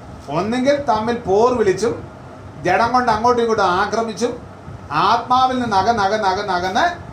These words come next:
ജീവനിൽ നിന്ന് അകന്ന്, അകന്ന്, അകന്ന്, ദൈവസമാധാനത്തിൽ നിന്ന് അകന്ന്, അകന്ന്, ഒടുവിൽ നരകതുല്യമായ ജീവിതം നയിച്ച്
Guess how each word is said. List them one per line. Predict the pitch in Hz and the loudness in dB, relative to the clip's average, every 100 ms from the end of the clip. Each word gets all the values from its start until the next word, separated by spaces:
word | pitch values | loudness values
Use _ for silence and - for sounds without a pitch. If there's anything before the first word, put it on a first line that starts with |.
| - - | -16 -6
ജീവനിൽ | 180 240 269 269 | -2 0 0 -2
നിന്ന് | 226 | 0
അകന്ന്, | 190 214 190 | 0 0 0
അകന്ന്, | 196 190 | 0 -2
അകന്ന്, | 180 180 247 339 - - - 156 | -2 0 0 -2 -4 -14 -6 0
ദൈവസമാധാനത്തിൽ | 226 262 240 240 247 185 - 226 | 0 2 2 2 4 2 2 -2
നിന്ന് | 196 | -2
അകന്ന്, | 202 190 180 | -2 0 0
അകന്ന്, | 180 220 311 - - 160 | 0 -2 -2 -6 -12 -6
ഒടുവിൽ | 180 226 240 208 | 0 2 0 0
നരകതുല്യമായ | 185 220 240 254 254 262 247 240 220 190 | 2 4 4 4 2 0 2 2 2 0
ജീവിതം | 214 233 208 | -2 -2 -2
നയിച്ച് | 165 156 277 | -4 0 0